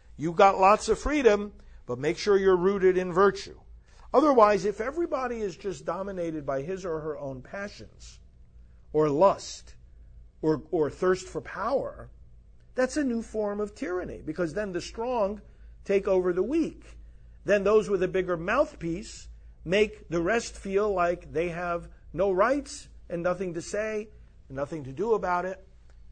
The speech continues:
It's a new form of tyranny, tyranny to our own passions. And then when that gets out of control, and law and order break down, and the country no longer has a border, and, and, and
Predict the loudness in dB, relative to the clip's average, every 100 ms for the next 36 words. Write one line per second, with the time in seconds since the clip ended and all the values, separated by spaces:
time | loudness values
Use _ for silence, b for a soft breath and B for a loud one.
0 | -8 -8 -6 -14 -18 -20 -8 -6 -4 -6
1 | -6 -2 0 0 -4 -10 -6 -6 -4 -8
2 | -8 -2 0 0 -4 -8 -6 -2 2 0
3 | -2 -10 -8 -6 -6 -10 -10 -10 -12 -16
4 | -18 -20 -20 b b b b b -4 -2
5 | -2 -4 0 2 4 2 0 -4 -6 -6
6 | -6 -2 0 0 -2 -10 -14 -6 -4 -4
7 | -6 -10 -18 -20 -20 -20 -20 -20 -20 -20
8 | -4 -2 4 8 10 8 4 4 4 2
9 | 0 -4 -6 -6 -8 -6 -4 -4 -4 -6
10 | -8 -12 -8 -8 -8 -8 -4 -4 -4 -6
11 | -8 -8 -8 -8 -8 0 0 2 0 0
12 | -2 -4 -8 b b -8 -4 -4 -6 -10